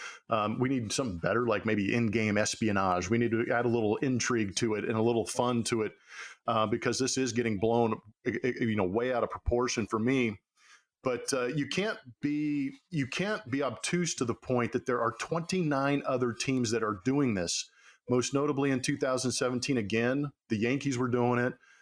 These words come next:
The Boston Red Sox got popped for using a damn iWatch in the middle of the inning where he, the, I think it was the trainer that was getting a message on his iWatch in the middle of the game and relaying the signs to the hitter.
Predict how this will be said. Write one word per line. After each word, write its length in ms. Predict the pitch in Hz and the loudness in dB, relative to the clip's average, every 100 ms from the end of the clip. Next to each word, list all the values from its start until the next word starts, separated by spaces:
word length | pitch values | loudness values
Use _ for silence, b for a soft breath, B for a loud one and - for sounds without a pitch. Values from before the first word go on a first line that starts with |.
| b _ | b _
The 100 | 98 | -2
Boston 400 | 104 127 - 107 | 0 -2 0 2
Red 180 | 117 131 | 2 0
Sox 300 | 143 131 - | 0 0 0
got 300 | 127 113 - | 0 0 0
popped 300 | 123 127 - | 0 0 -2
for 120 | 120 | 0
using 300 | 120 123 107 | 0 2 0
a 60 | 92 | 0
damn 360 | - 120 110 | 0 0 2
iWatch 560 | 92 151 104 101 104 123 | 2 2 2 0 0 0
in 60 | |
the 80 | 107 | 0
middle 240 | 113 113 107 | 2 2 2
of 40 | |
the 140 | 104 | 2
inning 240 | 101 107 113 | 2 2 2
where 160 | 107 | 0
he, 160 | 101 139 143 | -2 -4 -2
the, 300 | 117 110 107 - _ 147 | -2 0 -4 -10 _ -4
I 40 | |
think 140 | 120 156 | 0 0
it 40 | |
was 100 | 110 | 0
the 80 | 104 | -2
trainer 440 | - - 127 147 113 | -4 -2 0 2 2
that 100 | 117 | 0
was 140 | 104 | -2
getting 300 | 98 127 117 | -2 0 2
a 60 | 98 | 2
message 460 | 110 135 135 120 131 | 0 0 -2 -2 -2
on 240 | 127 127 | 0 0
his 520 | 110 117 107 98 - - - | 0 0 0 -2 -6 -10 0
iWatch 580 | 123 165 104 101 107 123 | 0 2 0 0 0 0
in 80 | |
the 60 | 117 | 0
middle 180 | 127 131 | 2 2
of 60 | |
the 80 | 113 | 0
game 360 | 101 117 139 127 | 0 0 0 0
and 180 | 120 104 | 0 0
relaying 520 | 120 135 120 120 113 | 0 2 2 2 4
the 100 | 110 | 2
signs 440 | - 117 110 107 - | 2 0 2 0 -2
to 80 | 104 | -4
the 80 | |
hitter. 340 | 98 107 123 | -2 -2 -2